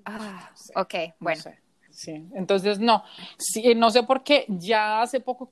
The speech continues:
Speaker 2: hace que, hace como una semana no me han mandado nada y ya por mí que no me manden nada más, porque yo, es lo más gracioso, porque no sé ni siquiera qué decir,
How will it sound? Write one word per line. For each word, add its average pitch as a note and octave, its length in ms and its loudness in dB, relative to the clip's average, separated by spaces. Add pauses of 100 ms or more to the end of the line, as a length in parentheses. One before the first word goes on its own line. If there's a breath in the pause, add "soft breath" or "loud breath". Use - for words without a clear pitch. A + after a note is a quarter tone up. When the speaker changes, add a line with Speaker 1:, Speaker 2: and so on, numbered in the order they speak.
Speaker 2:
hace G#3+ 220 -2
que, - 180 -6
hace - 160 -8
como G#3+ 160 -14
una F#3+ 140 -8
semana F3+ 280 -8
no F#3+ 140 -10
me G3 80 -10
han G3 60 -12
mandado G3 420 4
nada G#3+ 460 0
y E3+ 240 -8
ya D3+ 160 -6
por E3 220 -8
mí F3+ 100 -12
que - 100 -8
no E3 80 -10
me D#3+ 100 -10
manden E3 360 -8
nada E3+ 160 -8
más, G#3 180 -2
porque F#3 240 -2
yo, G3 460 6
es A#3 120 6
lo B3+ 120 2
más D#4 100 2
gracioso, E4+ 300 2
porque C4 240 0
no B3 120 0
sé C4+ 140 4
ni D#4 100 0
siquiera A3+ 360 0
qué C4+ 120 4
decir, C4+ 220 0